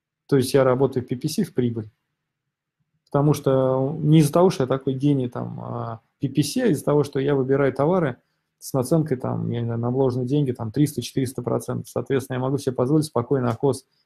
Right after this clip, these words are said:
не в тридцать процентов при ста процентов, э, маржи, а спокойно там в пятьдесят-шестьдесят работать и вообще в ду-, в ус не дуть. То есть вот и все, е-мое. То есть тут совокупность действий, совокупность правильных даже действий.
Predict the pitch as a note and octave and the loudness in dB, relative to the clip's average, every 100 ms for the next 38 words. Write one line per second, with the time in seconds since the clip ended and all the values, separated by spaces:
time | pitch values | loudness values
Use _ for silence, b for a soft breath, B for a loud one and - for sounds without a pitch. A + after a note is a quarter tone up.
0 | _ C#3+ C3+ F3+ G3 D#3+ B2 B2 A#2+ B2 | _ -2 2 2 2 2 0 -2 0 -4
1 | A2 A2+ _ _ _ _ _ B2+ B2+ C#3 | -6 -10 _ _ _ _ _ -2 2 0
2 | B2 A#2+ B2+ B2 A2+ G#2+ - B2 - - | 0 -2 -2 -6 -6 -10 -12 -8 -6 -4
3 | A#2+ B2+ A#2 A2 A2 _ _ - B2+ B2 | -2 0 -2 -4 -8 _ _ -2 0 2
4 | A#2+ A#2+ A#2 - A#2+ D3+ B2 A2 - B2 | 2 0 -2 -4 0 0 0 -2 -4 -2
5 | C#3 B2+ B2+ B2 B2 A#2+ A#2+ C#3 D3+ C3 | -2 0 -2 -2 -4 -2 0 2 2 0
6 | A#2 B2 A#2+ A#2 A#2+ A#2+ B2 - A#2+ B2 | -4 -6 -6 -6 -6 -2 -2 -2 -6 -4
7 | C3 - _ _ - D#3 D3+ B2+ A#2 G#2+ | -4 -8 _ _ 2 4 4 0 -2 -4
8 | - _ _ _ _ _ _ _ - A2+ | -8 _ _ _ _ _ _ _ -14 -12
9 | - - C#3+ D#3+ E3+ - F3 B2+ B2 A#2+ | -12 0 2 2 0 2 4 4 2 0
10 | C3 - F3 E3 - D#3 D#3+ A3 F3 C3 | 0 -2 -4 -6 0 0 0 -2 -2 -2
11 | C3 C#3 - A#2 - B2 F3+ E3+ C3 - | 0 -2 -2 -8 -4 -4 -4 -6 -8 -8
12 | _ _ _ _ C#3 D#3+ D#3 C3 B2 B2 | _ _ _ _ 0 2 2 0 -2 -4
13 | A#2+ A#2+ A#2+ - A2+ | -4 -4 -6 -10 -16